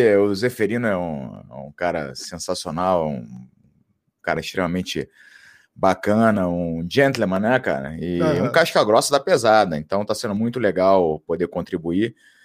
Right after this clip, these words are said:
Speaker 1: É, ele estreia agora no P F L, né? Vamos, tenho certeza que fa-, vai fazer um, apesar do adversário dele ter sido trocado em cima da hora,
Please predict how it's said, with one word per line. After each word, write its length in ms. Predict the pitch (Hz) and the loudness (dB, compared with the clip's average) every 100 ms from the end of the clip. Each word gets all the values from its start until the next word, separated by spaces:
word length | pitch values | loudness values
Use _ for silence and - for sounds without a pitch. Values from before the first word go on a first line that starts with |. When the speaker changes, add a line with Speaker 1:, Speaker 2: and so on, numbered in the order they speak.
| _ _ _ | _ _ _
Speaker 1:
É, 320 | - 78 76 | -6 -2 0
ele 140 | 78 87 | 0 -2
estreia 380 | - - 92 90 | -6 -2 2 2
agora 240 | 82 90 | 4 2
no 120 | 87 | 0
P 120 | - 87 | 0 0
F 260 | 90 - | 0 0
L, 280 | 85 107 104 | 4 4 4
né? 140 | 87 80 | 0 -2
Vamos, 520 | 78 78 87 67 67 _ - | -4 -4 -6 -8 -10 _ -8
tenho 140 | 101 | -6
certeza 380 | - 98 107 101 | -4 -2 0 0
que 60 | 98 | 0
fa-, 240 | 90 85 - | 0 0 0
vai 100 | 87 | -2
fazer 320 | - 76 95 | -2 -2 -2
um, 240 | 98 82 - _ _ _ _ - | -2 -4 -10 _ _ _ _ -4
apesar 220 | 95 110 | 2 4
do 60 | 107 | 4
adversário 440 | 95 98 92 107 | 2 -2 -2 -2
dele 120 | 101 | -2
ter 60 | 98 | -6
sido 140 | - | -10
trocado 360 | 98 98 104 95 | -4 -2 0 -2
em 40 | |
cima 180 | - 101 | -2 -2
da 120 | 92 | 2
hora, 340 | 85 92 82 | 4 4 2